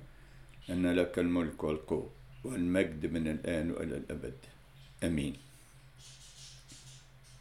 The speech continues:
ما زلنا أحبائي في تأملاتنا في الخمسين المقدسة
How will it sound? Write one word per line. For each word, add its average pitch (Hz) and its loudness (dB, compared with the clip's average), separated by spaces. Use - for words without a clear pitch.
ما 101 8
زلنا 110 10
أحبائي 90 6
في 92 4
تأملاتنا 90 4
في - -2
الخمسين 85 0
المقدسة 82 0